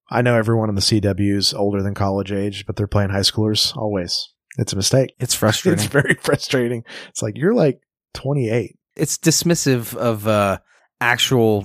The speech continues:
Speaker 2: you know, teenagers' acting ability and
Speaker 1: That's so true.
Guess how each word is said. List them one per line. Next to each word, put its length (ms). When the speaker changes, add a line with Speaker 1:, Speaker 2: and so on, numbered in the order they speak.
Speaker 2:
you 140
know, 120
teenagers' 640
acting 480
ability 640
and 460
Speaker 1:
That's 160
so 240
true. 320